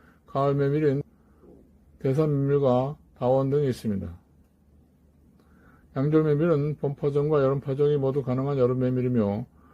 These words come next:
루틴 함량이 높은 품종입니다. 천구백구십오 년 장려 품종으로 농가에 보급되었습니다.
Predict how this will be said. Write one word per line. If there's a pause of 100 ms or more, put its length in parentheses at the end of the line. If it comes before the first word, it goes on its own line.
(340)
루틴
함량이
높은
품종입니다. (880)
천구백구십오
년
장려
품종으로
농가에
보급되었습니다.